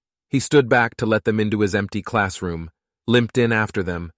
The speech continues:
and closed the door. "Did you find him?" Harry asked without preamble. "Mister Crouch?"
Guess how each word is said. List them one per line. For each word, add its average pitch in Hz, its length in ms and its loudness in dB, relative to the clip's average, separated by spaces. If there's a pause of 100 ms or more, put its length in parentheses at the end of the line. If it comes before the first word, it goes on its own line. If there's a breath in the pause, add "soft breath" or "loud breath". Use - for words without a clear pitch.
(340)
and 101 120 -4
closed 101 380 0
the 101 80 -6
door. 82 420 -6 (1040)
"Did 101 160 -2
you 104 80 -2
find 113 320 0
him?" 123 180 -4 (500)
Harry 98 300 2
asked 92 380 -4
without 98 320 0
preamble. 82 560 -8 (800)
"Mister 123 240 0
Crouch?" 123 500 -2